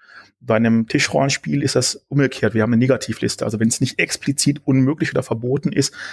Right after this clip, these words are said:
kann man es erstmal machen und der Spielleiter muss halt dann sehen, wie das in der Welt funktioniert.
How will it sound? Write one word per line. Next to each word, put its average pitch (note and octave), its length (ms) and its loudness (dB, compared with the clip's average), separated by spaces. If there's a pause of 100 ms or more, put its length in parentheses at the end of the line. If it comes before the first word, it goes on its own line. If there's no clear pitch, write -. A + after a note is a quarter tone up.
(140)
kann C3 160 0
man C3+ 80 4
es C3 80 -4
erstmal A2+ 320 -2
machen A#2 300 0
und C#3 80 0
der D3+ 80 2
Spielleiter C3+ 440 -2
muss C3 200 -4
halt - 80 -2
dann A2+ 120 2
sehen, A2+ 380 2 (480)
wie B2 80 2
das B2 160 0
in C3 100 2
der A#2 100 4
Welt A2+ 200 0
funktioniert. A2+ 760 0